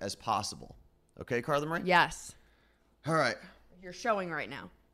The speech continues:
Speaker 1: Uh, I will, yes.
Speaker 2: I took off Twitch.
Speaker 1: Man, this
Speaker 2: Okay.
Speaker 1: is gonna be, this is gonna be bad.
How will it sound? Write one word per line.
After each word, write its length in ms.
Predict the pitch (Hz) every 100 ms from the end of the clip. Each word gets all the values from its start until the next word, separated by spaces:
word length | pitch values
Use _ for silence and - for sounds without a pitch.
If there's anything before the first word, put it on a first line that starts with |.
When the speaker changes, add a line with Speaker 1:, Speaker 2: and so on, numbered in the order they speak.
| _ -
Speaker 1:
Uh, 160 | 107 98
I 80 | 113
will, 280 | 117 131 107
yes. 420 | 117 107 - -
Speaker 2:
I 60 | 170
took 260 | - 190
off 180 | 175 170
Twitch. 220 | 170 156
Speaker 1:
Man, 180 | - 107
this 160 | 107 156
Speaker 2:
Okay. 80 | 104
Speaker 1:
is 80 |
gonna 180 | 95 95
be, 260 | 85 87 82 -
this 160 | 95
is 100 | 98
gonna 140 | 92 87
be 80 |
bad. 240 | 82 87